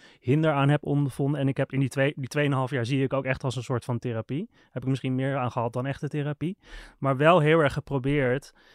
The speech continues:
inderdaad ook mijn eigen herinneringen te testen eigenlijk. En ook een beetje,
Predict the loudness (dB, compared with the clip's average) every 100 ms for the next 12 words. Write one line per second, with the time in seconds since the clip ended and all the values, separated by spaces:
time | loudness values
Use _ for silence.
0 | _ _ -8 -2 0 0 0 0 0 2
1 | 0 2 0 2 0 0 -2 -4 -6 -8
2 | -10 _ _ _ -14 -8 -2 -2 -2 -8
3 | -6 -6 -6 -6 -6 -6 -4 0 0 -2
4 | -8 -2 0 0 -2 -4 -4